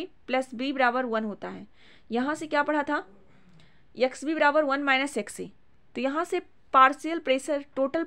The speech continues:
प्रेश-, प्रेशर बराबर क्या होगा, पी ए प्लस पी बी, और पी ए directly proportional to mole fraction of A।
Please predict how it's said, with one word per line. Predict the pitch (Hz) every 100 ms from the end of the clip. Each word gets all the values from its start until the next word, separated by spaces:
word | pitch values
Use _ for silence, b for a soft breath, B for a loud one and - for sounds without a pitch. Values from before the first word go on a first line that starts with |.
| 320 -
प्रेश-, | 262 -
प्रेशर | - 254 269 302
बराबर | 285 285
क्या | 285 302
होगा, | 311 220
पी | - 262 269
ए | 302
प्लस | 294 277
पी | - 277
बी, | 285 381 - b b b b b b b - - - - -
और | 233
पी | 254 302 302
ए | 349 427 - - - - - - - - - - - - - - - - -
directly | 214 262 285 285 392
proportional | 359 311 285 294 311
to | 302
mole | 254 269 294
fraction | 320 277 311 285
of | 285
A। | -